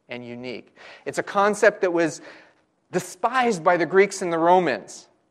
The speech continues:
because in their mind it had the idea of groveling, of weakness, of something for slaves and servants. Humility was not for free men. And the world often sees humility as a weakness, as a negative, but God says it's a strength.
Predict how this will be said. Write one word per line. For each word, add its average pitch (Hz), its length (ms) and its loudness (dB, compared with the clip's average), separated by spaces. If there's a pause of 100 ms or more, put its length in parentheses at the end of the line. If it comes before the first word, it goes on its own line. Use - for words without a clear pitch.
(240)
because 175 300 0
in 185 120 2
their 233 200 4
mind 190 280 4
it 165 120 -4
had 190 260 0
the 190 120 0
idea 185 480 4 (460)
of 151 160 -2
groveling, 175 760 6
of 131 140 -2
weakness, 156 640 -2
of 143 160 -4
something 214 380 0
for 160 120 -2
slaves 196 560 2
and 147 220 -10
servants. 185 840 0 (260)
Humility 214 600 6
was 175 240 2
not 202 340 0
for 180 80 -2
free 202 280 0
men. 123 340 -2 (1900)
And 139 80 -14
the 147 60 -2
world 214 440 4
often 196 380 -8
sees 196 260 -8
humility 185 540 -6
as 160 120 -10
a 170 60 -2
weakness, 156 500 -4
as 135 140 -6
a 156 60 -2
negative, 160 520 0
but 131 180 -4
God 196 260 -2
says 180 220 -6
it's 190 160 -10
a 190 40 -10
strength. - 680 -10